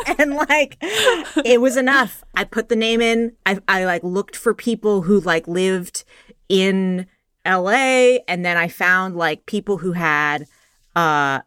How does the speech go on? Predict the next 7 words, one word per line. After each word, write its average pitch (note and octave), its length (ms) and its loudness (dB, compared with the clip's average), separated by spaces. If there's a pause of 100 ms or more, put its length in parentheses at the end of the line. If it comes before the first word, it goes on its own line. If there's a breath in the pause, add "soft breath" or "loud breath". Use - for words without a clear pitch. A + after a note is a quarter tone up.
(320)
like, C3+ 440 -2 (1200)
uh, E3 320 2
family. B3 840 0
And, E3+ 220 -4
like, B3+ 260 -4 (100)
I, C#4 180 2 (160)
I, C#4 240 0